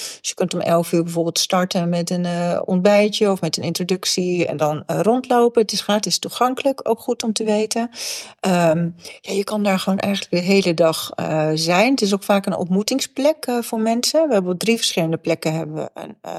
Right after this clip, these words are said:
bar waar mensen even iets kunnen eten of kunnen drinken. Met nog een, eh,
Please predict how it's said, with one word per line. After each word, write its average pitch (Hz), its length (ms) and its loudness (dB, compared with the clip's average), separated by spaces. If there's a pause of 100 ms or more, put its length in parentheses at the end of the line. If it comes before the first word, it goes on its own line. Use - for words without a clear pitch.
(220)
bar 254 360 4
waar 175 140 0
mensen 175 260 0
even 196 180 -4
iets 175 120 -4
kunnen 170 200 -4
eten 170 280 -2
of 165 120 -2
kunnen 175 260 -4
drinken. 269 500 0 (540)
Met 202 240 0
nog 165 200 -4
een, 160 160 -4
eh, 160 120 -4